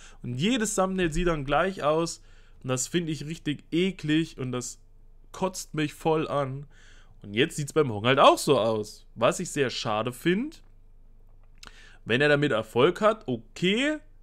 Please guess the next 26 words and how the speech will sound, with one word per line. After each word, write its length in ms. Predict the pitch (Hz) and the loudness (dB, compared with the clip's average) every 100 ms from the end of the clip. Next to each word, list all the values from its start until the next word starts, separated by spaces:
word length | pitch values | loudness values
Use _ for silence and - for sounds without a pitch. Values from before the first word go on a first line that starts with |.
| - - | -12 0
aber 640 | 147 151 151 151 151 139 - - - | 4 6 6 6 4 0 -6 -20 -14
ich 180 | 143 | -6
möchte 300 | 151 190 180 | -2 0 0
bitte 320 | 143 175 185 175 | -2 2 2 2
mit 480 | 165 160 - - - - | 0 -2 -10 -16 -20 -16
weniger 440 | 123 165 185 139 123 | -6 -2 2 4 4
Erfolg 480 | 117 147 143 143 | 4 4 4 4
haben. 260 | 135 113 123 | -2 -2 -2
Deswegen 340 | 123 - 151 | -4 0 0
mache 220 | 147 147 151 | 2 2 2
ich 60 | |
jetzt 180 | 151 - | -2 2
auch 280 | 139 135 - - - - | 2 2 0 -20 -20 -6
nur 140 | 156 190 | 2 6
noch 260 | 185 151 | 6 4
Videos, 540 | 190 254 156 156 170 147 | -2 0 2 4 4 0
wo 100 | 143 | -4
Spiele 320 | - 240 151 | -2 2 2
drin 200 | 123 127 | 2 0
im 120 | 123 | -2
Titel 260 | - 139 147 | -2 0 0
steht, 400 | - 156 180 160 | 0 2 2 2
damit 240 | 139 143 | 0 -2
ich 140 | 147 | -4
Klicks 340 | - 190 190 - | -6 -8 -8 -12
krieg. 360 | - 110 - | -8 -8 -10